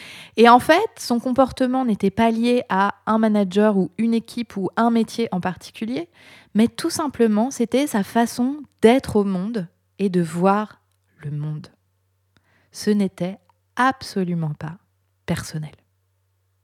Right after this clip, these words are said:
Deuxième enseignement, les autres ont toujours une opinion d'un leader.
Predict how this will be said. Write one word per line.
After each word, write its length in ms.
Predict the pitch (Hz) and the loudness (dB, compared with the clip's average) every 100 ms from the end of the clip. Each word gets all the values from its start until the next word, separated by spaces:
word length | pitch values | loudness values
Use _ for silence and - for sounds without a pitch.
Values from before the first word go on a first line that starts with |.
| _ _ _ _ _ _ _ _ _ - | _ _ _ _ _ _ _ _ _ 2
Deuxième 320 | 285 294 214 | 2 4 0
enseignement, 640 | 180 170 165 165 160 196 - _ _ _ _ _ - | 0 -2 -2 -2 -4 -8 -12 _ _ _ _ _ -4
les 400 | 196 285 285 190 | 4 6 6 6
autres 440 | 170 - - - _ _ _ _ _ _ - | 2 0 -12 -16 _ _ _ _ _ _ -4
ont 240 | 277 349 359 _ _ _ - | -2 -2 -6 _ _ _ 4
toujours 800 | 381 392 285 196 196 262 - _ _ _ - 208 | 8 10 8 0 -4 -6 -12 _ _ _ -2 2
une 180 | 202 233 | 4 4
opinion 500 | 247 - 196 190 226 _ _ _ _ | 2 -4 -2 -2 -8 _ _ _ _
d'un 260 | 160 180 190 | -4 0 0
leader. 500 | 170 143 135 - | -2 -8 -14 -18